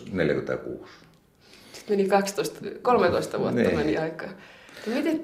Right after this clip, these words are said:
Speaker 2: minkälaiselle se Helsinki tuntui? Minkälaista se opiskelijaelämä oli sitten?
Speaker 1: No se oli mukavaa, koska siellä, silloin oli tää tämmönen osakuntaelämä, ö, hyvin tärkeetä ja sitten, ö, tää tämmönen ylioppilaiden kulttuurimeininki oli niin kuin kukassa, oli vahvat kulttuurikilpailut ja muuta.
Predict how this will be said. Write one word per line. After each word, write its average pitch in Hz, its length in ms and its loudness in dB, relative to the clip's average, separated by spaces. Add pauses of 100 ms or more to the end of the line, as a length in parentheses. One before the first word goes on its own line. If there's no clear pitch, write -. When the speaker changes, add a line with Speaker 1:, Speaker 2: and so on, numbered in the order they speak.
Speaker 2:
minkälaiselle 240 540 6
se 208 160 -2
Helsinki 175 560 0 (340)
tuntui? 180 280 2
Minkälaista 208 400 2
se 170 60 4
opiskelijaelämä 147 720 0
oli 147 220 -2
sitten? - 320 -8
Speaker 1:
No 131 100 6
se 131 140 8
oli 98 140 6
mukavaa, 120 440 6
koska 113 260 2
siellä, 120 260 6 (100)
silloin 131 320 6
oli 113 120 8
tää 117 240 6
tämmönen 117 340 4
osakuntaelämä, 90 960 4 (640)
ö, - 680 0
hyvin 104 260 6
tärkeetä 101 640 4
ja 98 160 6
sitten, 107 380 -2 (160)
ö, 104 220 0 (120)
tää 110 140 6
tämmönen 107 320 6
ylioppilaiden 104 760 6
kulttuurimeininki 85 1000 4
oli 87 180 6
niin 92 160 2
kuin 92 180 4
kukassa, 85 600 4
oli 85 360 2
vahvat 90 340 2
kulttuurikilpailut 80 1000 0
ja 85 60 2
muuta. 85 300 2